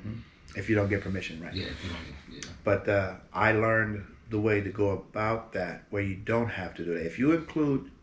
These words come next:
Speaker 1: Jay King as a writer and a publisher and give him an equal share, he can't ask for more.
Speaker 2: Oh.
Speaker 1: 'Cause, I mean, that's fair.
Speaker 2: Mm-hmm.
Speaker 1: That's that. But most people
Speaker 2: Yeah, because it's a whole nother song, too.
Speaker 1: Yeah. Most people do it first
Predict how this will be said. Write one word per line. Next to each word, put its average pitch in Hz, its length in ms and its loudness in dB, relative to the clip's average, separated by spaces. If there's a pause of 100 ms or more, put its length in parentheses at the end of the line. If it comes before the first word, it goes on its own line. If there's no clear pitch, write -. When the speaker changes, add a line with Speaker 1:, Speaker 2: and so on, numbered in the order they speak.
(240)
Speaker 1:
Jay 117 240 2
King 107 500 -6 (480)
as 98 220 2
a 95 60 0
writer 120 480 0 (180)
and 101 100 -4
a 101 60 0
publisher 110 580 -2 (460)
and 98 160 -2
give 110 160 4
him 107 120 4
an 98 120 -2 (100)
equal 135 320 2
share, - 320 -4 (800)
he 117 80 -2
can't 117 240 8
ask 113 220 2
for 104 80 -2
more. 90 240 -6 (280)
Speaker 2:
Oh. - 500 -12 (220)
Speaker 1:
'Cause, 101 200 -2
I 113 100 4
mean, 104 200 -2
that's 107 220 0
fair. - 340 2 (120)
Speaker 2:
Mm-hmm. 98 320 0 (180)
Speaker 1:
That's 101 200 -2
that. 101 240 0
But 92 160 -8
most 131 240 6
people 117 400 4 (340)
Speaker 2:
Yeah, 101 120 0
because 113 260 0
it's 98 100 -6
a 107 40 0
whole 107 180 2
nother 98 220 2
song, 107 420 -4
too. 110 60 0
Speaker 1:
Yeah. 104 120 4 (260)
Most 143 240 6
people 135 240 0
do 131 360 10
it 139 100 8
first 120 540 4